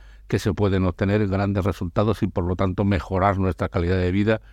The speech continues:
y este es el objetivo de Tecno Cincuentones. Y hoy... Eh, quiero empezar con un agradecimiento a un amigo ya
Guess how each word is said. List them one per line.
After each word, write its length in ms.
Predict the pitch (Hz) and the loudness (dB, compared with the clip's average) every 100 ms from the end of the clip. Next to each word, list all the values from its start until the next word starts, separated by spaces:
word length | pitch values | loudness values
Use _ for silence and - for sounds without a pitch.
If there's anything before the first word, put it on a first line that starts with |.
| - - - | -20 -18 0
y 100 | 107 | 0
este 160 | - 107 | 2 0
es 100 | 104 | 2
el 60 | |
objetivo 500 | 98 - 98 104 104 | 0 0 0 2 2
de 140 | 92 85 | 0 0
Tecno 340 | 90 92 87 | 0 0 0
Cincuentones. 800 | 98 82 87 85 107 92 - - - - | 0 -2 -2 0 2 2 -2 -10 -20 -12
Y 180 | 110 101 | -2 2
hoy... 460 | 110 127 123 127 131 - - - | 2 4 2 0 -4 -12 -20 -6
Eh, 200 | 90 90 85 | -2 0 0
quiero 160 | 90 | 0
empezar 400 | 98 - - 107 | 0 -2 0 0
con 140 | - 92 | 0 -2
un 120 | 95 | 0
agradecimiento 1000 | 92 95 92 - 92 95 92 87 92 90 | 0 0 0 0 0 2 0 0 0 0
a 80 | 85 | 0
un 220 | 87 90 | 0 0
amigo 300 | 87 95 87 | 0 2 2
ya 300 | 87 98 98 | 2 2 0